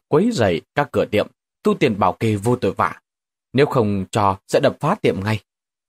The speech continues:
Các chủ tiệm trấn Đoàn Sơn chỉ có thể tìm đến Phi Linh Môn. Nhưng khi trưởng lão Phi Linh Môn tới nơi, thì các đệ tử Cửu Hoa Môn đã chạy mất dép. Nếu để đệ tử bình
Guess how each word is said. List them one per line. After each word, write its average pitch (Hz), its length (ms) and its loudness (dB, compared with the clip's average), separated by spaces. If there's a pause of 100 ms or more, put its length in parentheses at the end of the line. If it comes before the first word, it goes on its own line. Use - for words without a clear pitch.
(100)
Các 214 160 4
chủ 120 120 2
tiệm 113 320 2
trấn 156 220 -2
Đoàn 90 240 -2
Sơn 101 340 -2
chỉ 135 160 0
có 208 100 2
thể 139 180 -2
tìm 101 320 -4
đến 139 300 -2
Phi 123 140 -2
Linh 95 240 -4
Môn. 95 160 0 (520)
Nhưng 214 280 2
khi 208 160 2
trưởng 98 180 0
lão 90 140 4
Phi - 200 -2
Linh 98 260 -2
Môn 101 240 0
tới 185 300 -2
nơi, 113 180 0 (380)
thì 170 160 4
các 185 220 -2
đệ 147 100 4
tử 101 300 0
Cửu 101 280 2
Hoa 113 160 0
Môn 92 320 -2 (100)
đã 104 300 0
chạy 78 160 -4
mất 117 240 -4
dép. 165 160 -2 (600)
Nếu 233 120 6
để 160 140 4
đệ 123 140 4
tử 123 200 2
bình 117 240 2